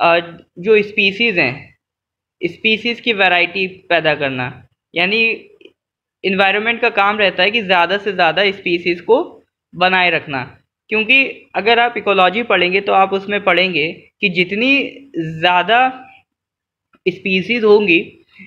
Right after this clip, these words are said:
Environment के sustain रहने के chances भी उतने ही ज़्यादा होंगे,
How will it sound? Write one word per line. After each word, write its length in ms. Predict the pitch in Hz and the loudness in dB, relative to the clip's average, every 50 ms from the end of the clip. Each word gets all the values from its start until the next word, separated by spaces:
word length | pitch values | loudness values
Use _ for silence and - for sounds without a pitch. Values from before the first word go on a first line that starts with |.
| - - | -2 -2
Environment 880 | 180 180 185 185 190 175 185 202 208 214 220 233 247 226 - - - _ | 0 0 2 2 2 2 2 0 -2 0 0 0 0 -2 -8 -16 -16 _
के 120 | - 233 233 | 0 0 0
sustain 480 | 226 214 196 196 - - 214 220 233 | 2 0 -2 -2 -2 0 0 0 2
रहने 300 | 208 202 190 180 185 202 | 2 0 0 0 0 0
के 100 | 202 226 | -2 -2
chances 500 | 220 220 202 175 165 165 165 196 202 202 | -2 0 0 0 0 0 -2 -2 -2 -2
भी 140 | 202 233 233 | -2 -2 -2
उतने 280 | 185 170 165 170 175 175 | -2 -2 -4 -2 -2 -2
ही 160 | 185 220 220 | -2 -2 0
ज़्यादा 320 | 180 185 156 139 131 147 | 0 2 0 2 2 0
होंगे, 460 | 156 151 151 147 135 127 120 120 - | -2 -2 -4 -6 -4 -4 -4 -4 -6